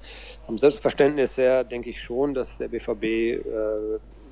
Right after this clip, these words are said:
auch zuversichtlich ist, diese, diese Gruppe zu überstehen. Und dann muss man mal gucken, wie es dann weitergeht. Das ist dann, dann, dann kommt's natürlich hinterher gegen die ganz, ganz finanzstarken Clubs auch. Das ist dann ja völlig offen, aber, ähm, grundsätzlich, äh, hat man, glaube ich, jetzt nicht,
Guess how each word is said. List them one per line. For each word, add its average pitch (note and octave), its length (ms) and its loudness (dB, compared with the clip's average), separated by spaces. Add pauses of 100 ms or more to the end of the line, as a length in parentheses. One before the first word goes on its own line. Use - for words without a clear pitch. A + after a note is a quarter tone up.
(140)
auch - 140 -14
zuversichtlich A#2+ 640 -2
ist, - 220 -10
diese, G#2 240 -6
diese G#2 200 -2
Gruppe A#2+ 260 2
zu - 120 -2
überstehen. A2+ 600 2 (880)
Und B2 80 2
dann A#2 100 6
muss B2 120 8
man B2+ 80 8
mal A2+ 80 6
gucken, D3+ 200 0
wie A#2+ 60 0
es A2+ 60 -4
dann A2+ 160 0
weitergeht. C#3+ 500 6
Das - 140 -8
ist - 180 -14
dann, A#2+ 180 -6
dann, A#2 300 -8
dann A#2 160 -8
kommt's C3 240 -4
natürlich B2+ 280 -2
hinterher A2+ 340 2
gegen A2 220 -2
die G2+ 100 -4
ganz, A2 200 -4
ganz G2+ 180 -10
finanzstarken G#2 720 -6
Clubs - 280 -2
auch. A2 360 -2
Das - 360 -10
ist - 160 -8
dann G#2 120 -2
ja G2+ 280 0
völlig A#2+ 320 2
offen, C#3+ 340 2
aber, G#2+ 440 0 (640)
ähm, G#2+ 460 -4 (220)
grundsätzlich, - 880 4
äh, A#2 680 4
hat G#2+ 160 -2
man, A2+ 100 0
glaube A#2 220 4
ich, - 120 -4
jetzt - 220 -12
nicht, - 480 -6